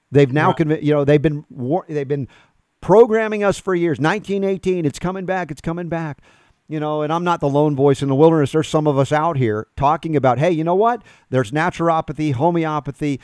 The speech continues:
Speaker 1: herbalism. There's so many ways that we can neutralize, even if you believe it is real and dangerous, like we go back in the history of medicine in the early part of the twentieth century, the fever diseases, even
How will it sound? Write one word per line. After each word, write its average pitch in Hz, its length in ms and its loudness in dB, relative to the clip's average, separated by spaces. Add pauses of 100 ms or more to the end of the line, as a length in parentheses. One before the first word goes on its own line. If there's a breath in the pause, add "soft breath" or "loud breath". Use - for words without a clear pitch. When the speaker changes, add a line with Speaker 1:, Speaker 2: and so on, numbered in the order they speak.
(140 soft breath)
Speaker 1:
herbalism. 147 680 4 (240 soft breath)
There's 147 180 4
so 190 180 4
many 190 220 2
ways 160 400 4
that 156 140 0
we 147 140 2
can 135 200 -4
neutralize, 156 640 0
even 196 300 2
if 180 140 -2
you 165 100 -6
believe 156 320 2
it 240 220 -4
is 208 200 -2
real 285 300 -6
and 311 140 -6
dangerous, 214 600 4 (220 soft breath)
like 185 300 4
we 202 80 0
go 180 160 4
back 165 280 -2
in 160 120 -2
the 147 60 4
history 156 340 0
of 139 100 4
medicine 143 500 2
in 127 60 0
the 127 80 0
early 156 220 8
part 156 180 0
of 139 60 -2
the 139 40 0
twentieth 147 380 -2
century, 151 480 -2 (220 soft breath)
the 143 100 -2
fever 185 400 2
diseases, 120 600 -4
even 208 400 2